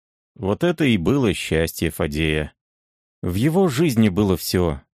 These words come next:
польская скудная молодость, война, которой он боялся, измена и близость смерти, нищенство, съезжая,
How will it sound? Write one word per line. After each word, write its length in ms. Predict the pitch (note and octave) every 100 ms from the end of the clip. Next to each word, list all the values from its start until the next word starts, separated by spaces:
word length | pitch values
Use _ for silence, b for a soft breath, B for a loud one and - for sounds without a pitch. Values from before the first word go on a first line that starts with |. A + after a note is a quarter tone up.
| _ -
польская 540 | G#2+ G#2 - F#2+ F2
скудная 580 | - G#2 F#2+ D#2+ E2+ D#2
молодость, 680 | F2 A2+ F2 F2+ - - _ -
война, 520 | E2 E2 D#2 F2 G#2
которой 440 | G2+ F2 F2+ E2+
он 160 | E2+ D#2+
боялся, 680 | E2 D#2+ D#2+ D#2 - C#2+ - -
измена 760 | G2 D#2 E2 F#2 G#2+ F#2+ D#2+
и 20 | D2
близость 580 | F2 F#2 D#2 E2 -
смерти, 760 | - F2 F2 G#2+ - - F#2+ - _ _ _ -
нищенство, 880 | G2 A#2+ G#2 - G2+ - F#2+ F2+ F2
съезжая, 960 | - - E2 A2+ G2 D#2+ F2+ E2+ E2